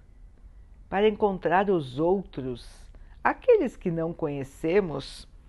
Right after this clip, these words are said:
qual é a nossa atitude mais comum? A desconfiança, o preconceito e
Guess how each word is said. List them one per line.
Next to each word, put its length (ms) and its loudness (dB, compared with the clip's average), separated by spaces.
qual 420 4
é 340 4
a 100 4
nossa 360 0
atitude 600 -4
mais 280 0
comum? 480 -4
A 140 -6
desconfiança, 1200 -8
o 140 -8
preconceito 1500 -10
e 240 -2